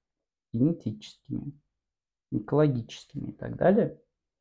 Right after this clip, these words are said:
то в случае тщательного изучения анамнеза это может быть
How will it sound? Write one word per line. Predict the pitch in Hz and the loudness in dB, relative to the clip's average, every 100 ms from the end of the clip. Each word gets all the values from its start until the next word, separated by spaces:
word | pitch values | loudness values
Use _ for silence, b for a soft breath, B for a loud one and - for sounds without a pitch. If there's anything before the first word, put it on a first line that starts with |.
| _ _ _ _ _ _ _ _ _ _ _ - | _ _ _ _ _ _ _ _ _ _ _ 4
то | 123 113 - | 6 4 0
в | - | -4
случае | 139 131 - 120 | 2 2 2 -4
тщательного | - 147 131 - 113 110 | 6 6 6 2 -2 -2
изучения | 113 - 113 107 107 | -6 -6 -6 -4 0
анамнеза | 127 214 202 123 104 _ _ _ | 4 4 4 2 -4 _ _ _
это | 120 - | -10 -4
может | 113 107 113 | -4 -4 -8
быть | 104 | -12